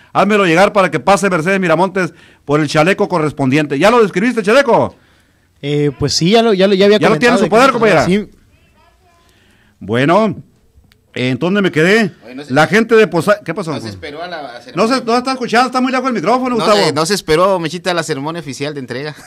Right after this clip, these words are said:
Speaker 3: <laughs>
Speaker 1: La gente. <laughs> Anda, Lurios, aquí se le botó chango aquí a la, no.
Speaker 3: Ah, ok.
Speaker 1: Anda para arriba y para abajo.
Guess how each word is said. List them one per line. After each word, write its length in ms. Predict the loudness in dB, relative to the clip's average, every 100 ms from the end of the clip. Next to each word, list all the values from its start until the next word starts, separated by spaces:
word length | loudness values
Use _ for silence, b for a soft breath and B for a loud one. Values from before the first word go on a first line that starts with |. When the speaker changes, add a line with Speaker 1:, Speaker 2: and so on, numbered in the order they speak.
| -10 -10
Speaker 3:
<laughs> 360 | -14 -14 -16 0
Speaker 1:
La 160 | 2 4
gente. 300 | 2 2 0 -4 -18 -20 -14 -12 -8
<laughs> 640 | -6 -6 -4 -4 -2 -2 0
Anda, 240 | 4 4
Lurios, 340 | 4 4 2
aquí 160 | 0 0
se 120 | 2
le 60 | 2
botó 260 | 2 2
chango 260 | 2 4 4
aquí 160 | 2 2
a 60 |
la, 100 | 2
no. 120 | 0 -2 -2 -4
Speaker 3:
Ah, 160 | -6 -8
ok. 220 | -10 -14 -4
Speaker 1:
Anda 220 | -2 0
para 120 | 2 2
arriba 100 | 4
y 40 |
para 140 | 4 6 6
abajo. 260 | 6 2